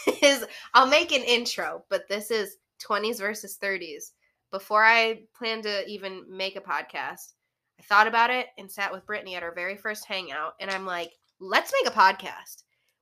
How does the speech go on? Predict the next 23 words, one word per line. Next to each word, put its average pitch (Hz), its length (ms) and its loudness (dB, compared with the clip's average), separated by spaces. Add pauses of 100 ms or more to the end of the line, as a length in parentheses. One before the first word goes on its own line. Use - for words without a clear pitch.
We 202 100 -8
can 294 160 -6
talk 269 220 2
about 240 260 2
anything 240 400 -4
under 220 220 -2
the 226 120 -6
sun 196 360 -2
all 180 180 -4
the 202 80 -8
time. 175 380 -8
We 180 100 -10
always 175 240 -8
pick 214 240 -12
up 233 140 -4
where 233 140 -4
we 233 100 -4
left 202 320 -4
off, 180 220 -2
and 190 120 -18
conversation 190 640 -6
is 180 100 -16
just - 280 -16